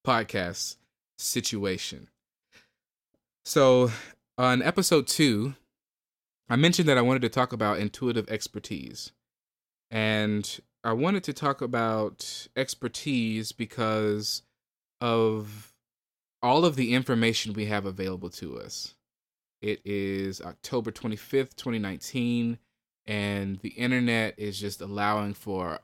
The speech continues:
all types of access to all kinds of things,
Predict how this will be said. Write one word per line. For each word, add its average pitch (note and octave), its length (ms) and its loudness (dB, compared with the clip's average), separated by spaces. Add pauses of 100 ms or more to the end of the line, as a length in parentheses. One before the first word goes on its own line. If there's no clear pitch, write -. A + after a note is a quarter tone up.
all C#3 200 4
types B2+ 340 0
of A2+ 100 -4
access A2 480 -2
to - 120 -8
all A#2 260 -2
kinds A2+ 340 -2
of G#2 60 -10
things, F#2 520 -6